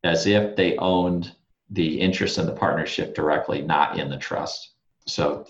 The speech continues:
very typical estate planning would be to, to have somebody create a revocable trust. It kind of becomes a will substitute. They put their assets in it, including their partnership interests.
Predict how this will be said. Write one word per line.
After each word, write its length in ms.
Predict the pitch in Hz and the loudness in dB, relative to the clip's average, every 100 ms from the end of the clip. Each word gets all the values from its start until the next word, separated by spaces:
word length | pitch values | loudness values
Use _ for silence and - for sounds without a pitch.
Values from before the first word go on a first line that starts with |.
| - | -2
very 240 | 87 82 | 2 4
typical 380 | 82 - - 78 | 2 0 0 -2
estate 320 | 78 80 - | 0 -2 -2
planning 520 | - 80 78 76 78 - | 0 0 0 -2 -6 -6
would 120 | - | -2
be 180 | 73 76 | 2 4
to, 300 | 76 78 - | 2 0 -6
to 180 | - 82 | -6 -2
have 120 | 80 | -2
somebody 320 | - 80 76 | 0 0 0
create 240 | - 80 73 | 0 0 2
a 40 | |
revocable 500 | 73 73 85 - - | 0 2 0 0 -4
trust. 460 | - 117 110 - - | 0 2 2 0 -2
It 160 | - | -4
kind 180 | - 85 | -2 -2
of 80 | 76 | -2
becomes 580 | 69 - 80 78 76 - | -4 -2 -2 -4 -6 -4
a 40 | 78 | -2
will 340 | 76 92 95 | 4 4 4
substitute. 840 | - 90 85 - - 92 87 82 | 2 0 0 -2 0 4 6 4
They 120 | 76 71 | -2 -4
put 260 | - 80 | 0 0
their 160 | 82 73 | 2 2
assets 460 | 90 98 101 92 | 4 4 0 0
in 160 | 95 90 | 2 2
it, 220 | 90 - - _ _ - | 2 0 -10 _ _ -4
including 680 | 85 80 - 92 82 80 78 | -2 -2 2 2 4 2 2
their 260 | 76 71 | 4 2
partnership 500 | - 92 87 - 87 | 2 0 0 -2 -2
interests. 640 | - 80 - 80 - - | -2 -2 -2 -2 -2 -10